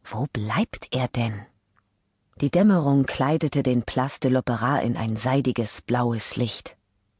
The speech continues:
Leonie runzelte die Stirn. Es war zum Verrücktwerden.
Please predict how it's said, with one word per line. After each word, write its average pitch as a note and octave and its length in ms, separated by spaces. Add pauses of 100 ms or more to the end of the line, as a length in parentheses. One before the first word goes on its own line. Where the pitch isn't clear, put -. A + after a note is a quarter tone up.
Leonie D#3+ 480
runzelte F3+ 600
die D#3 100
Stirn. C3+ 420 (760)
Es - 260
war C3+ 160
zum C#3 220
Verrücktwerden. A#2+ 920